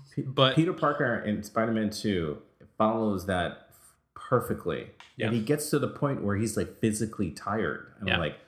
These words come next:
Speaker 1: "What am I supposed to do? Am I supposed to have joy? Am I supposed to do this?" And then there's something. It may have been contrived, but it's still of one,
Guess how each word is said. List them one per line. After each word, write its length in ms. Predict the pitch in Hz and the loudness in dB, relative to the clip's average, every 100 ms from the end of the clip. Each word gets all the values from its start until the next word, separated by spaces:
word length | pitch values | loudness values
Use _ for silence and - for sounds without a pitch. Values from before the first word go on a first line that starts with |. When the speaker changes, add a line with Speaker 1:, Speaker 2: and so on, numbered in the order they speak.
| _ | _
Speaker 1:
"What 120 | 117 143 | 0 2
am 60 | |
I 60 | 151 | 2
supposed 240 | 147 139 | -2 -2
to 60 | 139 | -2
do? 260 | 143 110 - | 0 0 -2
Am 140 | 90 | 0
I 80 | 101 | 0
supposed 340 | 104 120 117 | 0 -4 -2
to 80 | 117 | -2
have 260 | 110 127 117 | 0 0 0
joy? 300 | 160 170 165 - - | 0 0 -2 -8 -10
Am 120 | - 101 | -2 0
I 60 | |
supposed 240 | 110 135 - | 0 -2 -2
to 60 | |
do 200 | 117 143 | -2 -2
this?" 360 | 151 180 - - _ _ _ _ | 0 -2 -4 -14 _ _ _ _
And 220 | 110 107 | 0 2
then 460 | 117 139 143 139 - _ _ | 2 0 0 -2 -6 _ _
there's 200 | 117 - | -4 -2
something. 480 | - 117 104 80 71 - _ | 0 0 -2 -6 -6 -16 _
It 80 | - | -6
may 100 | 120 | -2
have 160 | 143 127 | 0 0
been 160 | 139 | -2
contrived, 640 | - - - 107 78 71 - _ _ | -4 -10 -6 -4 -4 -8 -18 _ _
but 100 | 90 | -6
it's 180 | 82 - | -4 -6
still 540 | - 113 113 113 113 - | -2 2 2 0 -4 -8
of 240 | 90 - - | -8 -8 -12
one, 460 | 98 90 107 113 | -6 0 0 0